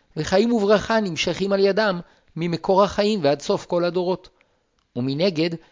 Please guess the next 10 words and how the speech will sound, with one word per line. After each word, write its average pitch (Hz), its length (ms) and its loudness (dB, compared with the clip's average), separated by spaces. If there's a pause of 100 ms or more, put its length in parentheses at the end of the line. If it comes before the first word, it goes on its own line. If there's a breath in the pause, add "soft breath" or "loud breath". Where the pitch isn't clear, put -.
(140 soft breath)
כאשר 190 360 0
אדם 185 220 4
משתמש 180 500 -2
ביצר 165 460 0
החיים 165 360 -4
הזה 170 180 -2
כדי 170 240 -4
לספק 180 520 -6
את 185 200 -4
תאוותו, 139 580 -2